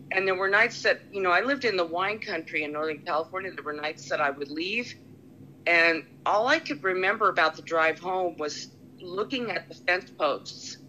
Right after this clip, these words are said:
on the drive home to make sure that I was going straight.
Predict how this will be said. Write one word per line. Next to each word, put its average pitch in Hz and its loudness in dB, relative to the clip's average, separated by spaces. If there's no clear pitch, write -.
on 156 -4
the 151 -2
drive 165 4
home 175 -6
to - -14
make 147 -6
sure 180 -4
that 170 2
I 156 6
was - -8
going 156 -4
straight. 147 -4